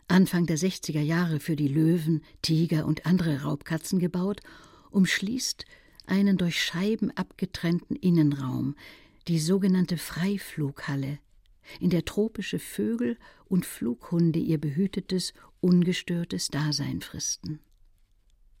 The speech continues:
Würde es bei den Wildtieren nicht so stinken, könnten wir uns auch auf den Bänken, die Rücken den Käfigen zugewandt, niederlassen und das Leben in diesem Dschungel betrachten,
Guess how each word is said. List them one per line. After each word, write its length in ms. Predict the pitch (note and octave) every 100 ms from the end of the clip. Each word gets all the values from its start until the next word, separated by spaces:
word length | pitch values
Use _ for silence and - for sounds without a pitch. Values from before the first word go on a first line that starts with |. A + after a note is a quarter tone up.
| _ _ _ - - - -
Würde 200 | D#3 D3+
es 120 | D3+
bei 100 | D3+
den 240 | D3+ D3+
Wildtieren 580 | D#3 F3+ - F#3+ D#3+ D3+
nicht 220 | D3 C#3+
so 140 | - C#3
stinken, 600 | - - B3 - - - _ - - - - -
könnten 340 | - F3+ D#3+ F3
wir 140 | F3
uns 120 | F3+
auch 200 | - F#3
auf 120 | - -
den 180 | A#3
Bänken, 460 | A#3 - A#3+ F3+ D#3+ - - - -
die 120 | F3
Rücken 400 | D3+ G3+ - B3+
den 180 | G3 F#3+
Käfigen 600 | - G3+ A3+ - F3+ F3+
zugewandt, 680 | - F#3 F3 D3+ D3+ D3 -
niederlassen 720 | D#3+ D#3 D#3 D#3 D#3 - D#3+ - _ _ - -
und 140 | F#3+
das 160 | E3 D3
Leben 360 | F3 F#3 A3 A#3
in 160 | G3+
diesem 340 | F#3 F#3 F#3+ E3+
Dschungel 400 | E3 D#3+ E3 E3
betrachten, 680 | F3+ - E3 - - A3